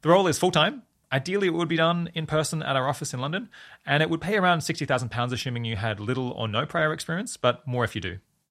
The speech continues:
If that piques your interest at all, you can find plenty more about the position at eighty thousand hours dot org slash marketer.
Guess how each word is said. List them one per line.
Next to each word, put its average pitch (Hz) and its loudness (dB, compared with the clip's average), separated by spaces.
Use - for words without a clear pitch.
If - -8
that 190 2
piques 165 2
your 151 2
interest 208 0
at 175 0
all, 247 -2
you 165 -6
can 165 -10
find 143 -4
plenty 156 -8
more 131 -6
about 120 0
the 127 -8
position 139 -4
at 107 -4
eighty 131 -6
thousand 131 -2
hours 123 -2
dot - -10
org 117 -4
slash - -6
marketer. 170 -2